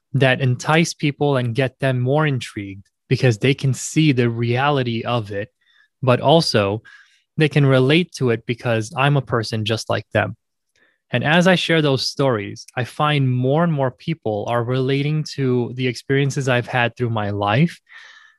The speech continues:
and it's providing them a lot more value because now they see how I overcame an obstacle. Most of the time when people are trying to share something from their past and they're talking about who they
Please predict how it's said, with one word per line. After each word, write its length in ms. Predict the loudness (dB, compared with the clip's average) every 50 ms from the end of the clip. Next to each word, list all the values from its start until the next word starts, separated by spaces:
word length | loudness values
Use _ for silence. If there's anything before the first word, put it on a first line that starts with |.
| _ _ 0
and 400 | 2 4 4 4 4 2 2 0
it's 140 | 0 -2 -2
providing 800 | _ -2 -2 -2 0 0 0 2 2 2 2 2 0 0 -2 -2
them 240 | -2 -2 -4 -4
a 80 | -4 -4
lot 260 | -2 -2 -4 -4 -4
more 180 | -6 -6 -6 -8
value 720 | -8 -6 -2 0 0 0 0 0 -2 -4 -6 -8 -10 -14 -16 _ _ _ _ -6
because 300 | -2 0 2 2 2 2
now 240 | 2 2 4 4 4
they 140 | 4 2 0
see 200 | 0 -2 -4 -4
how 160 | -2 -2 -2
I 120 | -2 -2
overcame 720 | -2 -4 -4 -6 -8 -8 -10 -6 -2 0 0 2 0 0 0
an 220 | -2 -2 -2 -2
obstacle. 720 | -2 0 0 -2 -2 -6 -8 -10 -8 -6 -6 -6 -6 -8 _ _ _ _ _ _ -20 -20 -20 -20 -20 _ _
Most 300 | 4 6 6 6 6 4
of 100 | 2 2
the 80 | 2 0
time 300 | -2 -2 -2 0 2 2
when 120 | 2 0
people 280 | 0 -2 -4 -2 0 0
are 80 | 0 0
trying 380 | -2 -4 -4 -2 0 0 0
to 100 | -2 -2
share 260 | -4 -2 -2 -2 -2
something 320 | -2 -4 -6 -6 -4 -6 -4
from 200 | -4 -4 -2 0
their 160 | 0 -2 -2
past 560 | -4 -6 -4 -2 0 0 -2 -4 -6 -12 -16 _ _ _ -20 -20 -20 -20 -20 _ _ 2
and 140 | 4 4
they're 120 | 4 4 2
talking 520 | 0 -4 -2 2 2 2 4 4 4 4
about 340 | 4 4 2 2 2 0 0
who 140 | -2 -2 -2
they 220 | 0 0 -2 -2